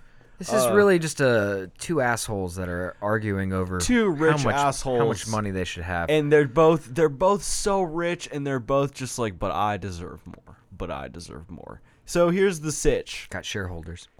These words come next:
Speaker 2: Here's the situation.
Speaker 1: It's all about the shareholder.
Speaker 2: Uh, Epic Games. They made this little indie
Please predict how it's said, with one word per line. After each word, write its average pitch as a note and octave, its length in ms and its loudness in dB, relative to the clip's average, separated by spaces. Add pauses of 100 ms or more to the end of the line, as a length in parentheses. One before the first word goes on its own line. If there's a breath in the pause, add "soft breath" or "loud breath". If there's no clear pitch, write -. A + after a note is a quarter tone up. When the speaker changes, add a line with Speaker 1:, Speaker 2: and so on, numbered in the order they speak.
(120)
Speaker 2:
Here's D#3+ 280 -4
the D3 100 -6
situation. B2 760 -4
Speaker 1:
It's D#2 80 -12
all - 60 -14
about - 180 -10
the - 60 -20
shareholder. - 460 -20 (640 soft breath)
Speaker 2:
Uh, G#2+ 460 0 (160)
Epic C#3+ 440 2
Games. A2 720 -6
They A#2+ 360 -2
made C#3+ 320 -2
this C#3 200 -8
little C3+ 280 4
indie B2+ 640 -2